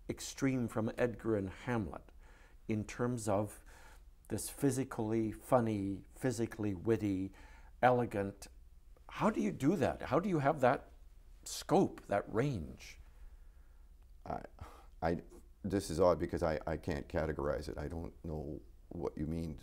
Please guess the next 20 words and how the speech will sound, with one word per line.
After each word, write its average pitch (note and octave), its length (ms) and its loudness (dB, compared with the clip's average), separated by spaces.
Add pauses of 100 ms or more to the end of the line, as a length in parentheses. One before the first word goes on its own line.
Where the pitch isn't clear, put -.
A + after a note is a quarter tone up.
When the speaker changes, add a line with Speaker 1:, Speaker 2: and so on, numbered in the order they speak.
Speaker 2:
but - 140 -6 (200)
'cause - 160 -8
I E2+ 60 0
think D2+ 240 -4
that's, - 640 -6
everybody E2+ 360 4
has D2+ 180 -4
that. - 240 -10 (840)
That's, D#2 220 -2
that's - 300 -2
what D2+ 100 0
I C#2+ 100 -2
think. D#2 320 -6 (680)
But D#2 120 0
it, D#2 140 -4 (680)
it's F#2+ 200 -2
interesting B2+ 400 0
you F#2 60 2
mentioned F2 320 -2
that E2 160 -2